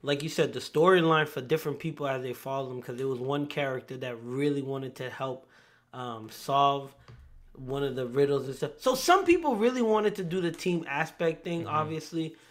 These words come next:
Speaker 1: But like you said, it, it was hard to link up with people to tell them what's going on. But I thought, th-, thinking about it right now, that's kinda weird. Um, some of them did say they did communicate with others on the phone.
Speaker 2: Yeah, they didn't show that, obviously, but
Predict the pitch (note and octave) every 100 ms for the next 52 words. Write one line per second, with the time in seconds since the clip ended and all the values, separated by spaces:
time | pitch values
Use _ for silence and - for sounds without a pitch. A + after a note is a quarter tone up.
0 | _ - C#3+ D#3 D3+ D#3 - E3 C#3 C3+
1 | - D3+ D3 D3 D3+ D#3+ D#3+ C3+ C#3 D3
2 | D#3+ E3 D3 A#2+ C#3 B2 B2 A#2 - _
3 | - B2+ A2+ - D3 C3+ C3+ B2 C3 C3+
4 | C#3 B2 C#3 - - - A#3+ A#3+ - D#3+
5 | G#3 A#3+ B3 A3+ A3+ G#3 G3 G3 A#3 F#3
6 | G3+ G3+ A3+ F#3+ D#3 A3 A3+ F#3 - -
7 | - _ - D3+ D#3+ C#3 - - A3 B3
8 | A3+ F#3 D3 G#3 A3 A3 G3 E3+ F3 C#3+
9 | G3+ - F3+ F3 A3+ G#3+ F#3+ D#3 C#3+ D#3
10 | E3 D3+ - D3+ E3 D3 - G3 F3 A#2+
11 | - - - - - D#3+ A#2+ C#3 D#3+ C#3+
12 | D3+ B2+ G2+ G2+ G2+ A2+ G#2+ - G#2 G#2
13 | A#2 G#2 -